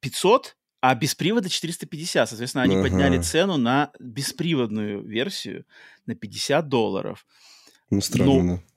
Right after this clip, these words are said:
Speaker 1: но в Европе, получается,
Speaker 2: Ну, там
Speaker 1: и
Speaker 2: пятьсот и
Speaker 1: та-, там и-,
Speaker 2: четыреста пятьдесят
Speaker 1: там,
Speaker 2: евро,
Speaker 1: та-,
Speaker 2: там
Speaker 1: там
Speaker 2: та-,
Speaker 1: изначально
Speaker 2: там
Speaker 1: поднимали, да, с-, с-, с-, там уже была поднята,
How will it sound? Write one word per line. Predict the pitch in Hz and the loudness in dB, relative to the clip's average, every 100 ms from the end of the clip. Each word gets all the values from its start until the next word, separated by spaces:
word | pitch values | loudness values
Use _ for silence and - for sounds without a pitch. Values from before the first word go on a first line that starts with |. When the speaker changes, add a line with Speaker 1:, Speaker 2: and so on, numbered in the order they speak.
| _ _ - | _ _ 0
Speaker 1:
но | 139 135 | 4 4
в | |
Европе, | 110 123 127 196 - 220 | 2 0 4 4 4 2
получается, | - 123 120 - 147 170 - 175 156 - _ _ _ _ _ _ _ _ _ _ _ _ _ _ _ _ _ _ _ - | 0 0 -2 2 2 2 0 0 0 -2 _ _ _ _ _ _ _ _ _ _ _ _ _ _ _ _ _ _ _ 0
Speaker 2:
Ну, | 110 | 2
там | 123 127 | 2 0
Speaker 1:
и | |
Speaker 2:
пятьсот | 120 135 104 - | 0 -2 -2 0
и | 104 98 - | 2 2 2
Speaker 1:
та-, | 160 | 2
там | 104 185 | 4 4
и-, | |
Speaker 2:
четыреста | |
пятьдесят | 165 - 185 | 4 4 4
Speaker 1:
там, | |
Speaker 2:
евро, | 135 156 104 | 4 2 2
Speaker 1:
та-, | |
Speaker 2:
там | 101 175 | 2 2
Speaker 1:
там | |
Speaker 2:
та-, | 127 | 2
Speaker 1:
изначально | 98 170 - 180 147 | 0 0 2 4 4
Speaker 2:
там | 120 | 4
Speaker 1:
поднимали, | 98 92 113 107 101 | 2 2 2 2 2
да, | 107 147 | 2 0
с-, | - - | -2 -8
с-, | 113 - | -8 -10
с-, | - - 165 131 - | -12 -14 -16 -16 -8
там | - 131 | -2 0
уже | 127 160 | 2 2
была | 120 104 | 2 0
поднята, | 113 101 113 101 95 87 | -2 -2 -2 -2 -4 -8